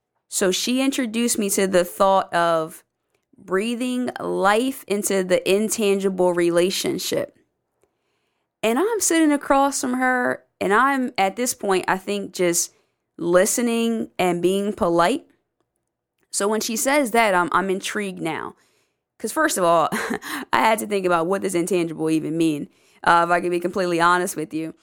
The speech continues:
Uh, so I know tangible is something concrete, something that we can, you know, physically grasp, uh, and see, where now I know intangible is the opposite of that. So she's like, "Yeah, we're gonna work to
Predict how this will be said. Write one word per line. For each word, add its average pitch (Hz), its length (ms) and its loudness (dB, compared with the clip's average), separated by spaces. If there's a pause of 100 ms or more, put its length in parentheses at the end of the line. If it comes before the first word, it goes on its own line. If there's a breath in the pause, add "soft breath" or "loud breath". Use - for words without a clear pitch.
(240 soft breath)
Uh, 175 180 4
so 190 120 0
I 190 100 4
know 240 180 0
tangible 214 640 0
is 175 160 4
something 180 420 0
concrete, 214 680 0
something 196 280 -4
that 180 140 0
we 180 100 -2
can, 175 160 -2
you 180 100 -4
know, 170 140 0
physically 190 440 -4
grasp, 175 640 2 (260 soft breath)
uh, 160 260 2
and 175 160 -2
see, 190 540 -2 (240 soft breath)
where 170 420 2
now 175 340 2
I 190 120 2
know 165 300 -2
intangible 190 800 -2
is 165 180 -2
the 165 120 0
opposite 160 480 -2
of 160 200 -2
that. - 340 0 (440)
So 185 520 2
she's 240 240 -6
like, 190 360 -10
"Yeah, 220 260 -2
we're 208 160 -4
gonna 220 180 -2
work 214 300 0
to 185 260 -4